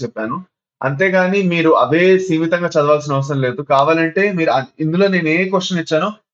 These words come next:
అన్ని క్వశ్చన్స్ చదివేసేయండి, whether you are, మీరు ఆంధ్ర student అయినా తెలంగాణ student అయినా.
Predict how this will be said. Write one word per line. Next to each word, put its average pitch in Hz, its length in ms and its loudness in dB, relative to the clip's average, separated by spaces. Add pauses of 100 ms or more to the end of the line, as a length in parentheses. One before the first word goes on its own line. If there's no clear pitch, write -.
(160)
అన్ని 175 180 0
క్వశ్చన్స్ 190 400 0
చదివేసేయండి, 135 420 0
whether 131 300 4
you 160 100 6
are, 156 160 2
మీరు 147 160 2
ఆంధ్ర 139 300 0
student 165 320 -4
అయినా 170 220 -4 (160)
తెలంగాణ 143 300 -2
student 113 340 -6
అయినా. 92 160 -8